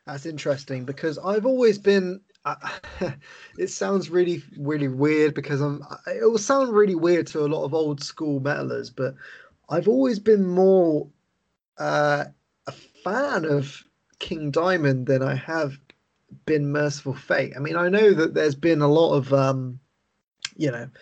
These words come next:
following the Bloodstock announcement of, um, you know, Merciful Fate replacing Behemoth,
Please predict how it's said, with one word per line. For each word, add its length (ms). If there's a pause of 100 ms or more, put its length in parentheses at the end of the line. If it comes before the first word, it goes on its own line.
(400)
following 400
the 80
Bloodstock 440
announcement 680
of, 460
um, 580 (720)
you 140
know, 140 (100)
Merciful 560
Fate 300
replacing 500
Behemoth, 580